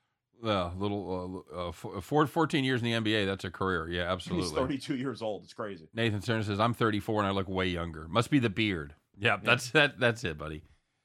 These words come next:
Speaker 1: Uh, plus, you're not out there, uh, you're not out there banging two or three times a week, six months out of the year against
Speaker 2: So I'm gonna ask,
Speaker 1: some of the
Speaker 2: though,
Speaker 1: best
Speaker 2: are you
Speaker 1: athletes in the
Speaker 2: gonna
Speaker 1: world.
Speaker 2: bet Toronto plus six hundred? 'Cause I feel like you kinda have to.
Speaker 1: Yeah. I,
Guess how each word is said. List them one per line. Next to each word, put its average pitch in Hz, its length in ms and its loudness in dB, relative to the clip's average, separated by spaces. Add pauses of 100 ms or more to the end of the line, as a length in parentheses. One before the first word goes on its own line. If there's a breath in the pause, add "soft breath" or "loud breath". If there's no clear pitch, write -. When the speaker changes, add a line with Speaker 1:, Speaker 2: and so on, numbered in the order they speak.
(140)
Speaker 1:
Uh, 98 240 2
plus, 135 400 6
you're 110 160 0
not 104 160 6
out 98 180 2
there, 90 320 0
uh, 80 220 -2 (840)
you're 98 120 -4
not 92 180 2
out 90 140 0
there 85 120 -2
banging 85 380 -4
two 82 120 -8
or 80 60 -4
three 80 160 -8
times 78 300 -8
a 73 60 -12
week, 78 340 -12 (280)
six - 280 -12
months 76 180 -10
out 80 100 -6
of 80 60 -12
the 80 80 -12
year 80 240 -10
against 82 320 -16
Speaker 2:
So - 80 -2
I'm 185 60 -2
gonna 180 100 -2
ask, 190 240 -2
Speaker 1:
some 117 80 -4
of 98 60 -2
the 92 80 -4
Speaker 2:
though, 85 60 -4
Speaker 1:
best 80 140 -12
Speaker 2:
are 127 40 -6 (160)
you 139 60 0
Speaker 1:
athletes 139 140 -2
in 139 100 0
the 131 40 0
Speaker 2:
gonna - 100 -4
Speaker 1:
world. 127 140 4
Speaker 2:
bet - 60 -14
Toronto 120 500 -2
plus 117 280 -8
six - 180 -12
hundred? 127 260 -8 (100)
'Cause 107 140 -12
I 117 80 -6
feel 147 160 -6
like 156 140 -4
you 135 80 -12
kinda 135 260 -4
have 131 280 -6
to. 85 140 -12 (100)
Speaker 1:
Yeah. 80 200 -10 (420)
I, 87 100 -8